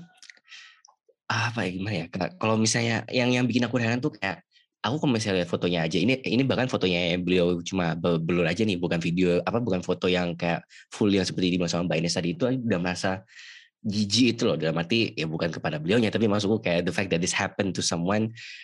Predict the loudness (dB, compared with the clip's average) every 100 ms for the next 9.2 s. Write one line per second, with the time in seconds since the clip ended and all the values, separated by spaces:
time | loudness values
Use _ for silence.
0 | -4 0 0 0 0 0 0 0 -2 -2
1 | 0 -2 0 0 -2 -4 _ _ _ _
2 | _ _ _ _ _ -18 -16 -14 -6 -6
3 | -2 0 2 2 2 2 0 0 -2 -2
4 | -2 0 0 0 0 0 0 -4 -20 -20
5 | -20 _ _ _ -2 2 4 4 2 2
6 | 2 2 0 0 0 0 0 -2 -2 0
7 | 2 2 2 2 2 2 0 0 0 -2
8 | -4 -12 _ _ _ -4 0 2 2 2
9 | 2 2